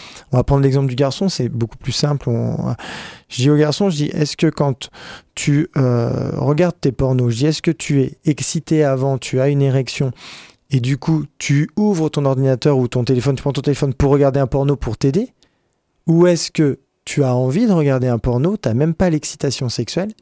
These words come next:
tu regardes ta vidéo et après l'érection arrive, donc l'excitation arrive. Dans quasiment tous les cas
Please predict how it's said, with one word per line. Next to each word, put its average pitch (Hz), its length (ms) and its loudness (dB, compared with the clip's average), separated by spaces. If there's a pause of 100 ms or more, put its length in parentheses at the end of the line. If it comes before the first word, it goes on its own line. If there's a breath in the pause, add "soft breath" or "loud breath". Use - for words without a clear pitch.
tu - 260 -2 (340)
regardes 180 420 2
ta 151 100 2
vidéo 151 360 2
et 139 100 2
après 202 460 -2
l'érection 135 500 -2
arrive, 139 240 0
donc 127 220 -4
l'excitation 139 600 -4
arrive. 127 260 -2 (840 loud breath)
Dans 131 100 2
quasiment 147 520 2 (160)
tous - 140 -2
les 156 140 2
cas 190 280 -2